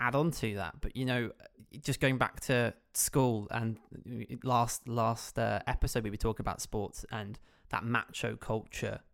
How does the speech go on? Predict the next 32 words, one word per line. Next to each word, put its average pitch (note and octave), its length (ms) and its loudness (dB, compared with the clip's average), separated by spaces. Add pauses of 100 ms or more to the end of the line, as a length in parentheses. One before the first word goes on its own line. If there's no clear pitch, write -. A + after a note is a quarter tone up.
(120)
that G#2+ 280 -4
queerness A2+ 520 0 (360)
doesn't A#2+ 380 2
equal A#2 420 0
macho-ness. - 1000 -2 (580)
And, C3+ 280 6 (800)
you C3+ 120 0
know, C#3+ 180 4 (240)
if C#3+ 180 -4
you're D3+ 200 6
at - 100 0
school D#3 540 6
and C#3 200 2
you're C3+ 140 4
unable C3+ 380 2
to C3+ 140 2
even B2 240 0
talk D3+ 420 6
about G2+ 360 0
it - 200 -4 (100)
and B2+ 100 4
you're C3 120 4
unable C3 320 4
to C3 140 2
even A#2+ 360 0 (140)
be B2+ 560 2 (680)
able G3+ 240 6
to F#3 140 6
normalize E3 640 8
it, D#2 200 -4
you C#3 160 2
know, B2 320 4